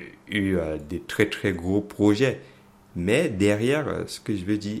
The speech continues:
enchaîner quand même, euh, des, les certifications, c'est important. En France, c'est important. Donc, pas que des certifications, euh, sur les C C N A, hein. Vous avez, euh, d'autres équipementiers qui proposent aussi des solutions comme Juniper,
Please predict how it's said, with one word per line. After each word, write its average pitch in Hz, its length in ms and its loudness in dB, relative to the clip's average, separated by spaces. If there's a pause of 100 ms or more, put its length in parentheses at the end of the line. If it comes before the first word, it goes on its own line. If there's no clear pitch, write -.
(120)
enchaîner 117 520 4
quand 92 180 2
même, 110 300 0
euh, 82 180 -2
des, 78 260 -6
les 82 140 -6
certifications, 95 840 -4
c'est - 360 -4
important. 110 500 0
En 90 60 -2
France, 120 460 -2
c'est 85 480 -2
important. 101 520 -2 (500)
Donc, 82 200 -4 (240)
pas 120 80 -4
que - 160 0
des 98 160 0
certifications, 98 1040 -4
euh, 80 260 -6
sur - 200 -8
les 82 100 -4
C - 140 -4
C - 180 -2
N 104 160 0
A, 117 200 -2
hein. 110 60 -6 (160)
Vous 92 140 -6
avez, 92 320 -2
euh, 78 120 -4 (520)
d'autres 95 300 -2
équipementiers 82 720 -6
qui 90 180 -10
proposent 98 600 -4
aussi 78 340 -8
des 80 120 -6
solutions 85 480 -6
comme 82 260 -8
Juniper, 90 600 -4